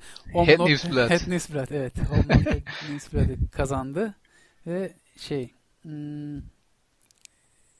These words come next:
Speaker 1: ilerleyen yaşına rağmen otuz altı hatta otuz yedi yaşında şu anda. Genelde bisikletçiler bir yaş küçük sö-, daha küçük yaşı söyleme eğilimi var da.
Speaker 2: <laughs>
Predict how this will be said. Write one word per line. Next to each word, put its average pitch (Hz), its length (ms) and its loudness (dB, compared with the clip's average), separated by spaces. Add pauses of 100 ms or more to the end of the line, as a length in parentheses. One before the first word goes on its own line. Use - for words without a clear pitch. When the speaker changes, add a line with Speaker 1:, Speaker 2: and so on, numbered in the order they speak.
(100)
Speaker 1:
ilerleyen 151 480 2
yaşına 160 360 -4
rağmen 139 180 -6
otuz 135 560 -16 (280)
altı 135 420 -8
hatta 135 240 -12
otuz 139 240 -16
yedi 131 180 -8
yaşında 120 320 -10
şu 113 180 -14
anda. 135 360 -12 (640)
Genelde 135 480 -6
bisikletçiler 135 540 -12
bir 139 60 -6
yaş 135 160 -6
küçük - 240 -18
sö-, 123 320 -10 (720)
daha 139 180 -4
küçük - 320 -14
yaşı 131 220 -6
söyleme 139 440 -6
eğilimi 131 300 -8
var 190 200 -8
da. 123 100 -8 (440)
Speaker 2:
<laughs> - 60 6